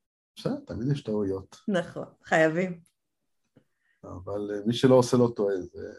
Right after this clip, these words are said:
Speaker 2: והוא הגיע עם, אה, חליפה, עם עניבה של ברווזים, וסנדלים.
Speaker 1: של
Speaker 2: ו-,
Speaker 1: דונלד דאק.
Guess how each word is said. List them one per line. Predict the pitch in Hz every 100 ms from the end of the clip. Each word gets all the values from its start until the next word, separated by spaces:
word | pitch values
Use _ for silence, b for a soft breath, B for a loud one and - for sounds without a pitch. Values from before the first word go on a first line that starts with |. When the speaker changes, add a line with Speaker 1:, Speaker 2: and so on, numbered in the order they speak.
| 165
Speaker 2:
והוא | 175
הגיע | 175 170 208 202
עם, | 196 180
אה, | 175 160 160 160
חליפה, | 165 170 151 160 - 190 214 247 269 - _ -
עם | 175 165
עניבה | 160 160 165 180
של | 185
ברווזים, | 160 156 151 156 165 185 240 330 359 _ b b b b b -
וסנדלים. | 175 - 165 160 151 156 180 240 - _
Speaker 1:
של | - -
Speaker 2:
ו-, | 95
Speaker 1:
דונלד | 131 143 104
דאק. | 85